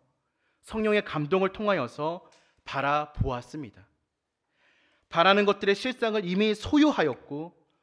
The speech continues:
보이지 않는 것들의 증거를 본 사람들입니다.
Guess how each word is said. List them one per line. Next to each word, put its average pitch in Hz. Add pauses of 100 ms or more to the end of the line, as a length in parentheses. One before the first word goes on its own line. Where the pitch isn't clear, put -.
(280)
보이지 175
않는 156
것들의 147
증거를 196 (300)
본 190 (120)
사람들입니다. 151